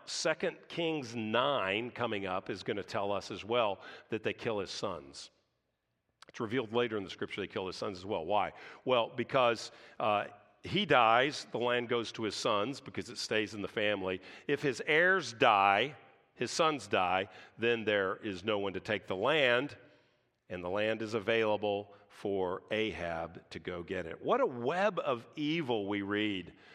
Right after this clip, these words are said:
about here. And it all starts with a desire, a desire that we can all relate to, a desire for something that the Lord has not given me but has given someone else.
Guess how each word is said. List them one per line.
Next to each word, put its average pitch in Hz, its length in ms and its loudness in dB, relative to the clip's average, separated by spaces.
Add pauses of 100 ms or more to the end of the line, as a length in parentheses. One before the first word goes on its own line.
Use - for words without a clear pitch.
(140)
about 90 320 0
here. 90 140 -4
And 98 80 -2
it - 60 -2
all 247 200 0
starts 226 420 0
with 208 160 -4
a 160 60 -2
desire, 117 760 2 (920)
a 139 80 4
desire 165 600 4
that 151 120 -2
we 127 100 0
can 123 120 -2
all 143 180 4
relate 117 420 2
to, 95 260 -4 (240)
a 120 80 -2
desire 156 520 2
for - 220 -4
something 170 760 -2
that 131 160 -4
the 110 100 -2
Lord 127 360 -2
has 104 180 -8
not 160 300 -2
given 135 320 -4
me 120 220 0
but 101 160 -4
has 95 160 -6
given 98 300 -6
someone 90 400 -8
else. - 500 -10